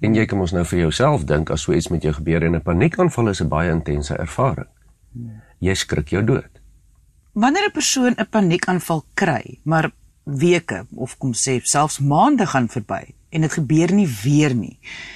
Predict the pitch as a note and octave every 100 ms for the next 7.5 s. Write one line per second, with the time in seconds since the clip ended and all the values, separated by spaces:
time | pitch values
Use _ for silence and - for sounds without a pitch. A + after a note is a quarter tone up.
0 | - - - _ - - - A3 C4 B3
1 | C4 - B3 A#3 F#3+ F#3+ F3+ F#3 D#3+ -
2 | G3 G3+ G#2 A#2+ E3 G3+ - C#4 C4+ C4+
3 | C4 C4 A#3+ - A#3+ A#3+ A#3+ B3+ D#4+ -
4 | F#3+ E3 - - - _ _ - D#3+ D3
5 | D3+ D#3 D3+ - - G3+ F#3+ F#3 D#3+ D3
6 | - _ _ _ A#3+ B3 G3 E3 C#3+ -
7 | E3 - D3 - -